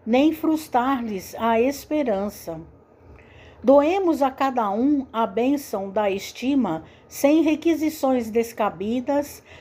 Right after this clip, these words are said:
acatando as experiências para as quais se incline e respeitando os tipos de felicidade que elejam por si próprios.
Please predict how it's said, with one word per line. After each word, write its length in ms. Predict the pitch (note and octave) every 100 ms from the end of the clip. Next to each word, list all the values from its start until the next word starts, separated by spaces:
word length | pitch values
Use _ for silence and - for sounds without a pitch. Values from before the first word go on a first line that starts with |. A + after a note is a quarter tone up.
| -
acatando 840 | C4 D4 D#4+ D4 - D#4+ F4+ E4 C#4
as 200 | C4 A#3
experiências 960 | A#3 - B3 A3+ G#3 A3+ C4 C4+ C4 -
para 360 | C4+ B3+ A3
as 160 | A3 -
quais 320 | A#3 A3 G#3+
se 180 | - G#3+
incline 760 | A#3 C4+ - A#3+ B3 C4 C#4+ - - -
e 140 | C4+ C4
respeitando 920 | E4 F4+ - F4+ E4+ E4 D#4+ D4+ A#3+
os 180 | A3 -
tipos 400 | - E4 E4 C4+
de 140 | C4
felicidade 1040 | B3+ A#3+ A3 G#3+ A3 F#3 F#3+ G#3 G#3+ A3+ A#3+ - - -
que 180 | C#4+ E4+
elejam 640 | D#4 B3+ A#3 A3+ A#3 A3+
por 220 | A3 A#3
si 180 | A3+ B3
próprios. 880 | A#3 G3+ F3 F3 F3 F3 E3 -